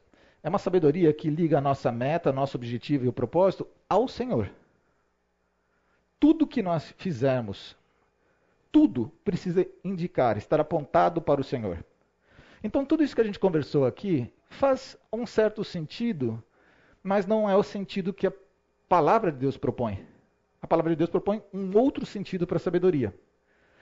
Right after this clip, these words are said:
Se eu perguntar para você, é, o que que é cosmovisão,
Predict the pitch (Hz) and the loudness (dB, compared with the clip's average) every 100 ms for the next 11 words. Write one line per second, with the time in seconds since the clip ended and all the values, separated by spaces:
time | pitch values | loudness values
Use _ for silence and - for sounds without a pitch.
0 | - - - - - - 392 392 339 277 | -20 -20 -20 -20 -20 2 4 4 4 4
1 | 254 233 202 - 156 95 - _ _ _ | 4 6 4 4 2 0 -4 _ _ _
2 | _ _ _ _ _ _ _ _ _ _ | _ _ _ _ _ _ _ _ _ _
3 | _ _ _ 156 - - 180 - 277 - | _ _ _ 2 2 0 -4 -2 -2 2
4 | 220 185 156 127 - _ - 208 214 156 | 6 8 8 4 -4 _ 6 6 6 2
5 | 139 127 123 113 165 139 | 0 0 -2 0 0 -2